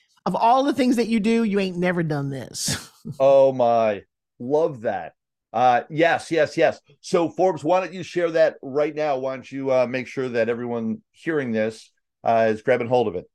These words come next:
Speaker 1: Well, one way to get a hold of me and, and free gifts and things that I do, simply go to Forbes Riley dot com. Uh, I've made it so there's all kind of things there.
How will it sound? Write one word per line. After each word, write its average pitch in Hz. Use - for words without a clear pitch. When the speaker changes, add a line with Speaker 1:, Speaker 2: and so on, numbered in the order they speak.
Speaker 1:
Well, 269
one 311
way 339
to 240
get 208
a 190
hold 208
of 175
me 185
and, 180
and 214
free 277
gifts 214
and 185
things 202
that 196
I 185
do, 190
simply 302
go 214
to 202
Forbes 208
Riley 175
dot 151
com. 139
Uh, 175
I've 196
made 220
it 226
so 220
there's 185
all 202
kind 208
of 196
things 185
there. 170